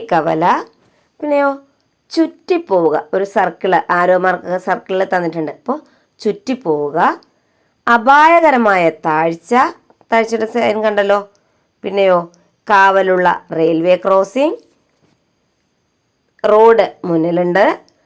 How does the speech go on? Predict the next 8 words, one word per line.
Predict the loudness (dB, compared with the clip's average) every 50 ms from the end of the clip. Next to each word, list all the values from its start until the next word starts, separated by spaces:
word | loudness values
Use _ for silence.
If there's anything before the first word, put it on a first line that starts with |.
| _ _ _ _ _ _ _ -10
പിന്നെയോ | -6 -2 0 0 0 0 -2 -4 0 4
തെന്നുന്ന | 4 4 4 4 2 2 4 4 4 2 2 2
റോഡ്, | 2 0 0 -2 -4 -8 -8 _ _ -8 -8 -8 -8 -8 _ _ _ _ -12 -10 -8
സ്ലിപ്പ് | -6 -6 -8 -8 -4 0 2
ചെയ്യുന്നതായിട്ട് | 2 2 2 0 0 0 0 0 0 -2 -2
കാണിച്ചിരിക്കുന്നത് | -2 -2 -4 -6 -8 -6 -6 -4 -2 -2 -4 -4 -4
തെന്നുന്ന | -6 -4 -4 -4 -4 -4 -4 -4 -4
റോഡ്, | -2 -2 0 0 2